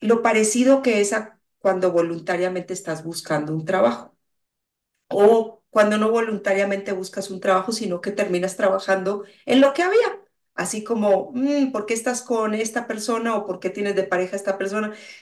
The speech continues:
Y porque era lo que había. ¿Qué te parece?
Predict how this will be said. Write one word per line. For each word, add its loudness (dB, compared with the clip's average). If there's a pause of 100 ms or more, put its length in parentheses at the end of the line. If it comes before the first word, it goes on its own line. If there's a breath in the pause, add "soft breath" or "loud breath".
Y 4
porque 2
era 4
lo 2
que -4
había. -8 (260)
¿Qué -2
te -2
parece? -6